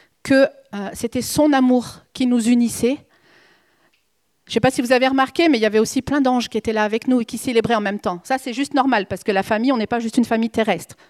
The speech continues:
On est une famille céleste, terrestre, on est tous ensemble. Et, hum, je vous invite vraiment à prier pour que vos yeux s'ouvrent et que vous puissiez voir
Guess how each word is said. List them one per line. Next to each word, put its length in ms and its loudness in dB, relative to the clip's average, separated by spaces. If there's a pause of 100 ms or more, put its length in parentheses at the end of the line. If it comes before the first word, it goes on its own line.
(140)
On 80 -6
est 40 -4
une 60 -6
famille 420 -4 (600)
céleste, 600 -4
terrestre, 440 -4
on 80 -6
est 120 -6
tous 260 2
ensemble. 460 -2 (560)
Et, 300 0
hum, 380 -8 (280)
je 100 -20
vous 120 -4
invite 260 2
vraiment 220 6
à 80 4
prier 380 -4
pour 180 -8
que 80 -4
vos 160 0
yeux 220 2
s'ouvrent 320 0
et 60 -4
que 100 -12
vous 80 -6
puissiez 260 -6
voir 240 0